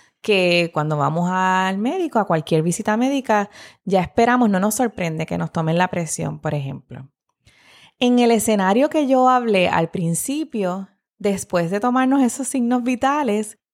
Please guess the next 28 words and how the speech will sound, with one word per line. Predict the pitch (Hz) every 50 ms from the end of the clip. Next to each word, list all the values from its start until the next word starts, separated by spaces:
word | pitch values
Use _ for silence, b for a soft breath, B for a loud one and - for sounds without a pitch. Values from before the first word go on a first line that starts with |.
| _
nos | - 196 185 -
pasaron | - 165 - - 196 247 269
a | 277 254
tomarnos | 220 202 202 220 254 302 339 320 285 - - _ _ _ _ -
otros | 214 311 381 - 330 285 -
signos | - 233 214 196 202 226 214
vitales. | 254 247 - 185 143 156 170 247 339 - - B B B B B B
En | - 196 196
este | 196 196 196 - -
caso, | 262 277 285 285 - 254
en | 214 190
el | 180
ejemplo | 180 175 170 170 170 208 208
que | 214 220
yo | 226 220
les | 226 233 220
di, | 254 277 262
era | 220 185
una | 180 185 180
psicóloga | - 240 233 - 302 330 349 330 277 233 220 220 233 226 B B B B B B B _
que | - 226 208
atendió, | 190 180 185 185 180 180 180 175 180 175 175 180 190 202 208 208 208 208 208 208
nos | 202 180 170
atendió, | 175 175 170 160 160 165 180 208 262 294 262 226 208
en | 185 175
este | 170 160 - - 202 202 202 196 196 196 - 196
ejemplo | 180 202 202 196 - - 202 190 185 180 180 185
hipotético, | 196 196 - 202 202 247 269 247 - 202 190 - 190 196 b